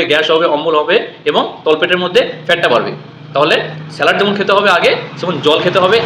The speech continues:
আগে অথবা পরে। যদি তোমাদের ওজন সংক্রান্ত আরও কোনো প্রশ্ন থাকে, অবশ্যই কিন্তু এই উপরে দেওয়া WhatsApp নম্বরে করতে পারো। কীভাবে জিম, যোগা, মেডিসিন, বেল্ট ছাড়া খুব সহজে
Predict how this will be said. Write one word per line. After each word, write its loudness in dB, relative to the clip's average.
আগে 2
অথবা 2
পরে। 4
যদি 0
তোমাদের 2
ওজন 0
সংক্রান্ত 0
আরও 2
কোনো -4
প্রশ্ন -6
থাকে, 2
অবশ্যই -2
কিন্তু -2
এই 0
উপরে -10
দেওয়া 4
WhatsApp 0
নম্বরে -2
করতে -4
পারো। 2
কীভাবে 0
জিম, -6
যোগা, 0
মেডিসিন, -6
বেল্ট 0
ছাড়া 0
খুব -6
সহজে 2